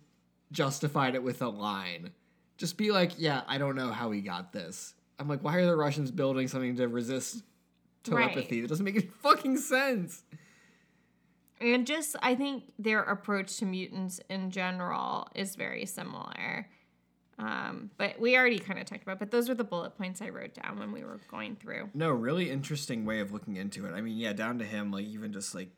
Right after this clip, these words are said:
Speaker 1: that helmet becomes, like, his, his motif.
Speaker 2: Oh, yeah.
Speaker 1: Um,
Speaker 2: Oh, sorry. The other thing was, like, the way that they both use torture and murder without, like, real concern.
Speaker 1: Yeah.
Speaker 2: Like, it's just, like, what,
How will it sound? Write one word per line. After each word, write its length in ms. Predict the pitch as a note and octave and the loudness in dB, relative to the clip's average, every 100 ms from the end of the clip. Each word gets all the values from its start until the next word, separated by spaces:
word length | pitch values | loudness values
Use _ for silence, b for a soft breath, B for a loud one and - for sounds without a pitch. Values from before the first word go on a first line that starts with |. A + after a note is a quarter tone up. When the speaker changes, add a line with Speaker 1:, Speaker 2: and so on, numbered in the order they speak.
| _ _ _ _ _ - | _ _ _ _ _ -10
Speaker 1:
that 200 | A#2+ A#2 | -4 -4
helmet 400 | - A2+ A2 F#2+ | -4 -4 -4 -6
becomes, 560 | G#2 G#2 G#2+ G2+ G2 G2+ | -6 -8 -4 -4 -4 -6
like, 180 | E2+ G2 | -10 -8
his, 480 | G2+ F#2+ F2 F#2 - b b b b b - | -6 -6 -6 -10 -14 b b b b b -4
his 160 | C#3+ | -2
motif. 640 | B2 G2+ - F#2+ F#2 - - - | -2 -6 -6 -8 -8 -12 -18 -6
Speaker 2:
Oh, 120 | F#3+ | -4
yeah. 160 | F3+ - | -4 0
Speaker 1:
Um, 40 | |
Speaker 2:
Oh, 300 | - B3+ F#3+ - | 6 6 6 2
sorry. 220 | G#3 F3+ | 2 2
The 160 | F3+ | 2
other 180 | - G#3+ | 0 0
thing 160 | G#3 G#3 | 2 2
was, 160 | G3 F#3+ | 2 2
like, 240 | F3+ E3+ B B B - | 0 0 B B B 2
the 100 | G#3+ | 4
way 260 | G3 G#3 | 6 4
that 160 | G3+ G3+ | 4 2
they 120 | G3+ | 0
both 380 | F3+ F3+ F#3+ G3+ | 2 0 0 0
use 240 | G#3 F#3+ | -2 -2
torture 440 | - F#3+ F#3 - F#3+ | -4 -2 -2 0 0
and 240 | F#3 F3+ | 2 2
murder 380 | F3 F3 G3 G#3 | 0 0 0 0
without, 760 | F#3+ F#3+ - F#3 F#3 F#3 - - - | 0 -4 0 2 4 2 -2 -10 -4
like, 220 | G3+ F#3 | -2 -2
real 260 | F3+ F#3+ F3+ | 0 0 0
concern. 920 | F3+ F#3 F3+ - - B1 - - A#3 | -2 -4 -4 -6 -6 -6 -6 -8 -8
Speaker 1:
Yeah. 220 | G#3+ A3 G3+ | -6 -4 0
Speaker 2:
Like, 360 | F#3 F3+ - - _ _ _ _ _ _ _ _ _ | 0 0 -4 -14 _ _ _ _ _ _ _ _ _
it's 300 | - G#3 G3 | -2 -2 0
just, 340 | - G#3 G#3 - | 0 0 0 -4
like, 460 | G3+ F#3+ F3+ F3+ - _ - | 0 2 0 -4 -12 _ -6
what, 340 | G3 D#3+ C3 | -2 -2 -4